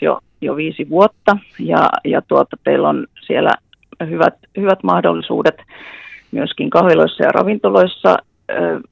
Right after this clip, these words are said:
löytää reilun kaupan tuotteita ja niitä voi myös sitten pyytää, jos ei niitä valikoimasta jo valmiiksi löydy.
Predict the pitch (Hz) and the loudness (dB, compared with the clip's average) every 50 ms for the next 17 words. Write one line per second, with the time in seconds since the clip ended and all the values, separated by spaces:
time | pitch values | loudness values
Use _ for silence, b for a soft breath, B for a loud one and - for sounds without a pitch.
0 | - - - 165 185 185 175 - - 170 165 170 180 - - - - - 180 180 | -16 -8 -4 0 0 0 0 0 2 2 2 2 2 -2 -8 -16 -8 -2 0 0
1 | 170 170 175 170 - 160 - - - 170 165 - 175 165 - _ - 165 160 - | 0 -2 -2 -4 -2 -2 -2 0 -2 -4 -2 -2 -2 -4 -2 _ -4 -4 -4 -4
2 | 170 160 160 160 156 160 147 156 160 156 156 156 160 156 - - 160 151 _ - | -4 -4 -4 -4 -4 -2 -2 -2 -2 -2 -2 -2 -4 -4 -6 -8 -10 -12 _ -6
3 | 160 151 156 - - 185 175 165 165 - - 147 131 117 165 180 - - _ _ | -6 -6 -6 -6 -8 -6 -4 -4 -2 0 2 4 4 4 2 0 -4 -16 _ _
4 | _ _ B B B B B - 131 147 147 - - - 143 143 151 151 143 143 | _ _ B B B B B -6 -4 -4 -4 -4 -4 -4 -2 -2 0 0 -2 -2
5 | - - - - _ _ - 156 160 156 - - - - - - - - - - | -2 -4 -4 -6 _ _ -2 0 0 0 0 -2 -2 -2 -2 -4 -6 -8 -8 -6
6 | 127 131 143 156 160 147 147 135 123 - - - - 143 156 - 170 165 160 - | -4 -2 0 0 0 0 -2 -4 -6 -8 -10 -8 -4 -2 0 2 2 2 2 2
7 | 247 | 0